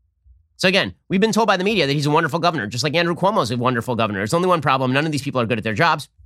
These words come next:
And the way you can tell that none of these people are good at their jobs is that people are leaving places like New York and California. Again, there's a reporting bias, a self-reporting bias when it comes to polling.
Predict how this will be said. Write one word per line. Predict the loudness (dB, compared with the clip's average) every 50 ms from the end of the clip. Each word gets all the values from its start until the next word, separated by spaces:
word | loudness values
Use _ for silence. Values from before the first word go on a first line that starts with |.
| -20 _ _ _ _ _ _ _ _ _ _ _ _ _ _ _ _ _ _ _ _ -4
And | -2
the | 0
way | 0 0
you | 0
can | 0 0
tell | 2 2 2 2
that | 0 0
none | -2 -2
of | -2 -2
these | -4 -4
people | -4 -4 -2 -2 -2
are | -2 0 0
good | -2 -2
at | 0
their | -2 -2
jobs | 0 0 0 0 -2 -4 -8 _ _ _ -8
is | -6 -4
that | -6 -6
people | -4 -6 -4 -2 0 0 0 0
are | 0 -2
leaving | -2 0 0 0 0 0 -2 -2 -4 -6 -8 -6
places | -4 -4 -2 -2 -2 -2
like | -2 -2 -2 -2
New | -2 0
York | 0 0 -2 -2 -4
and | -6 -4
California. | -4 -4 -4 -4 -4 -4 -6 -6 -8 -12 -20 _ _ _ _ _ _ _ _ _ _ _ -6
Again, | -4 -2 -2 0
there's | 0 0 0 0
a | 0 -2 -2 -4
reporting | -4 -4 0 0 0 0 0 0 0
bias, | 0 0 0 0 -2 -4 -4
a |
self-reporting | -2 0 -2 -2 -2 -4 -6 -4 -2 -2 -2 0
bias | 0 0 -2 -2 -4
when | -6 -6
it | -4
comes | -6 -6 -6
to | -8
polling. | -8 -6 -4 -4 -4 -6